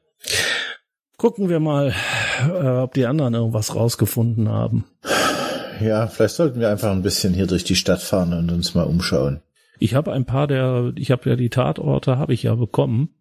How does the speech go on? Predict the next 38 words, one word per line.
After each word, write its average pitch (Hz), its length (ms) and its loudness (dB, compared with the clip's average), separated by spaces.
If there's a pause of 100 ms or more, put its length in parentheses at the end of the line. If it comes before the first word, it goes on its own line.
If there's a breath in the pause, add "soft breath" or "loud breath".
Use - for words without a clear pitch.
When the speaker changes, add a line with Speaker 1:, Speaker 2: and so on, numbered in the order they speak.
(120)
Speaker 1:
Wir 104 140 2
könnten 120 340 -2
natürlich 120 420 0
auch 117 160 -2
einfach 123 300 0
mal 120 160 2
eine 123 100 0
Runde 127 380 0
zu - 160 0
den 131 160 0
Tatorten 117 580 0
drehen. 110 400 0 (1040 loud breath)
Speaker 2:
Ja, 110 180 0
warum 82 300 0
nicht? - 340 -2
Schaden 92 440 -2
kann's 117 340 0
nicht. 180 320 0 (120)
Speaker 1:
Dann 143 500 0 (240)
ich 160 240 0
fahre, 160 480 0 (500)
oder 117 240 0
wer? 139 260 0 (320)
Speaker 2:
Mich 127 300 0
lässt 180 260 0
du 165 40 0
ja 113 160 2
nicht 95 220 -6
fahren 85 360 0
und 85 140 0
ich - 200 -2
grinse - 340 2
dich - 180 0
an. - 200 2
<laughs> - 60 -2 (520)
Speaker 1:
Es 113 120 2
gibt 135 180 0
Gründe. 104 460 0